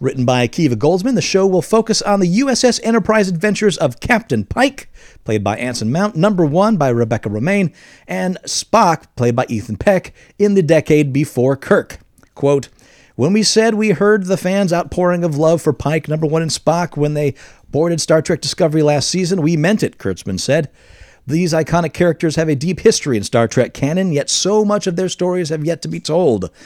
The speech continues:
With Akiva and Henry at the helm, the Enterprise, its crew, and its fans are in for extraordinary journey to, to, to new frontiers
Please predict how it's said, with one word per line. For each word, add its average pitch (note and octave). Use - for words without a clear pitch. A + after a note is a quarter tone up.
With G2
Akiva C#3+
and B2+
Henry E3+
at D3
the C3+
helm, A3
the -
Enterprise, F#3
its B2+
crew, F#3
and D#3+
its F3+
fans D3+
are C#3+
in D3
for C#3
extraordinary G3
journey C#3+
to, C3
to, -
to -
new A3
frontiers C3